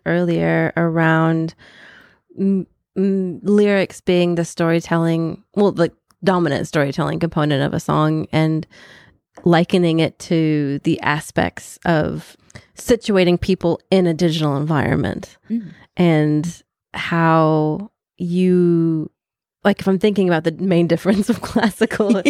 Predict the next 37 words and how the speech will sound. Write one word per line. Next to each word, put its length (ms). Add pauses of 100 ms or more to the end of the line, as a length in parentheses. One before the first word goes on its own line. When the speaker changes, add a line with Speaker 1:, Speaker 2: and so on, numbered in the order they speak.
Speaker 2:
<laughs> 160
Speaker 1:
like, 200
unless 220
Speaker 2:
Yeah. 120
Speaker 1:
it's 80
opera, 420
there's 180
not, 160
Speaker 2:
Yeah. 180
Speaker 1:
there's 180
not 200
lyrics, 400
right? 320
Speaker 2:
Yeah. 180
Speaker 1:
So, 60
like, 360
Speaker 2:
Correct. 340 (100)
Yeah. 260 (500)
Speaker 1:
for 220
you, 720 (300)
like, 160
how 360
much 420
does 720 (200)
the, 680
the 80
narrative 1080 (100)
Speaker 2:
Mm. 60
Speaker 1:
of, 520 (360)
of 160
our 160
human 340
existence 640
matter 420 (180)
to 100
you? 320 (360)
Speaker 2:
Oh, 320